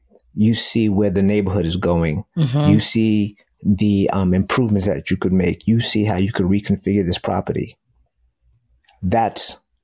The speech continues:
Speaker 1: that's where, where the wealth happens. That's where
Speaker 2: Mm.
Speaker 1: you get the big bang. You know, um, the building that I purchased in Harlem, um, I ended up putting an extra thousand square feet on it.
Speaker 2: Okay.
Speaker 1: And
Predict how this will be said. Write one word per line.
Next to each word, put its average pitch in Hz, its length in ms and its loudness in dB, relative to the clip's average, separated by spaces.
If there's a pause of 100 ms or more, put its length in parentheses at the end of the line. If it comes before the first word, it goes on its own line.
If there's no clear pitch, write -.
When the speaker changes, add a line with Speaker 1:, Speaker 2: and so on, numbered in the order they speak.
(320)
Speaker 1:
that's 117 220 -2
where, 95 200 2
where 95 360 0
the 87 120 -2
wealth 92 280 0
happens. 80 420 -4
That's - 220 -2
where 147 280 2
Speaker 2:
Mm. 143 340 0
Speaker 1:
you 95 80 2
get 90 180 -2
the 90 80 -2
big 82 260 -2
bang. 80 420 -4 (440)
You 98 120 0
know, 92 400 0
um, 82 400 -2 (880)
the 95 180 0
building 110 320 0
that 95 100 0
I 98 60 0
purchased - 480 -4
in 90 100 0
Harlem, 98 540 0 (480)
um, 82 720 -4 (480)
I 104 160 -4
ended 101 200 0
up 92 140 -4
putting 92 200 -2
an 87 140 2
extra 92 320 -2
thousand 185 380 -2
square 180 240 -2
feet - 240 0
on 180 220 0
it. - 240 -4 (260)
Speaker 2:
Okay. 151 240 -4
Speaker 1:
And 160 540 -2